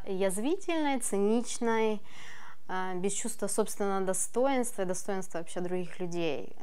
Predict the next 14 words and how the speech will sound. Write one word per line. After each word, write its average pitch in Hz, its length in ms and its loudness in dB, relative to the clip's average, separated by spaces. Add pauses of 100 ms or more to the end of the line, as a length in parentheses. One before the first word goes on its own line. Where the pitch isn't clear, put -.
(120)
Каждый 190 340 4
человек, 233 540 0 (220)
м, 180 440 -4
был 208 220 2
для 185 160 -2
меня 196 220 0
просто 190 340 -2
мишенью, 190 840 2 (760)
а, 170 380 0 (380)
моих 180 400 -2
язвительных 190 580 2
шуточек, - 600 -2
насмешек. 208 720 -2 (1160)
А, 214 380 2